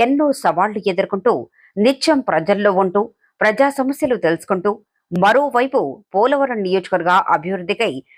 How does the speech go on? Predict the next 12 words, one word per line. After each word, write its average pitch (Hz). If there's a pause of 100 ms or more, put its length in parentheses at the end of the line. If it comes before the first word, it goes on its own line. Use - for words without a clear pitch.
(120)
సంవత్సర 226
కాలంలోనే 196 (360)
వందల 277 (120)
కోట్ల 202
రూపాయలు 180 (200)
నిధులను 202
తీసుకొచ్చి 180 (420)
ఎన్నడూ 262
లేని 185
విధంగా 180 (120)
అభివృద్ధిలో 190 (140)
తనకంటూ 214